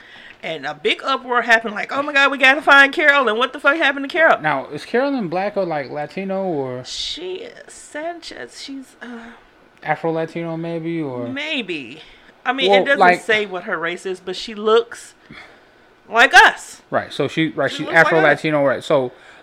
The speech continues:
Speaker 2: like,
Speaker 1: Her
Speaker 2: the
Speaker 1: mother wanted to move back home to H-, Honduras, so her
Speaker 2: Right,
Speaker 1: mom is
Speaker 2: okay,
Speaker 1: Honduras.
Speaker 2: right. So Honduras, Honduras could be a little darker skin.
Speaker 1: Right.
Speaker 2: Um,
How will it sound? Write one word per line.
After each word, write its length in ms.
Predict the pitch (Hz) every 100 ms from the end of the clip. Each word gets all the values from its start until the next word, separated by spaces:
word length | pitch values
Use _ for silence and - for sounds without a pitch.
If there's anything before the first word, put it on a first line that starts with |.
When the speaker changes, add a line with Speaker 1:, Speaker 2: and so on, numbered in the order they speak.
| -
Speaker 2:
like, 240 | 135 123 - _
Speaker 1:
Her 40 |
Speaker 2:
the 60 | 294
Speaker 1:
mother 280 | 254 277 285
wanted 200 | 262 247 233
to 20 |
move 200 | 226 226
back 200 | 208 196
home 240 | 214 196 170
to 380 | - 165 143 151 _ _ _ - 220
H-, 80 | -
Honduras, 420 | - 202 190 -
so 100 | 190
her 80 | 208
Speaker 2:
Right, 80 | 190
Speaker 1:
mom 160 | 208
is 80 | 190
Speaker 2:
okay, 80 | 208
Speaker 1:
Honduras. 400 | 170 160 147 104
Speaker 2:
right. 100 | 92 - _ - - -
So 140 | - 156
Honduras, 500 | 165 175 214 180 -
Honduras 400 | 170 160 170 160
could 120 | 147
be 80 | 139
a 40 | 127
little 200 | 127 120
darker 280 | 113 120
skin. 440 | 113 - 120 110 107 -
Speaker 1:
Right. 280 | 262 202 - -
Speaker 2:
Um, 480 | 151 127 117 107